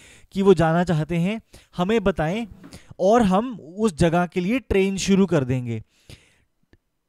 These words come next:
स्टेट बी जहां पे ट्रेन टर्मिनेट होनी है उनसे पूछने की जरूरत नहीं है। पहले रूल्स थे कि ए और बी दोनों आपस में राजी होंगे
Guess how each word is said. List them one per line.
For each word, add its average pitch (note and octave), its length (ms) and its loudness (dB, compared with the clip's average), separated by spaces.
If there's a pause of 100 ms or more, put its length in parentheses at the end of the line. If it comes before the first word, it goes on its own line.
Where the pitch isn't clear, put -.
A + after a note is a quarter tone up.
स्टेट A#3+ 440 -2
बी A3 360 -2
जहां F3 380 -2
पे B3+ 160 -2
ट्रेन A#3 320 -2
टर्मिनेट G3+ 480 4
होनी G#3+ 280 0
है A#3 140 -2
उनसे G3 380 -4
पूछने G3 440 -6
की G3+ 160 -6
जरूरत E3 400 0
नहीं C#3+ 260 -4
है। A2+ 140 -8 (380)
पहले G3+ 320 2
रूल्स A#3 340 0
थे A#3+ 100 -2
कि A3 200 -10 (100)
ए F#3+ 40 10
और G#3+ 160 6
बी A3 180 -2
दोनों F#3 420 2
आपस G3 280 -2
में G3+ 160 -2
राजी E3+ 300 0
होंगे F3 400 0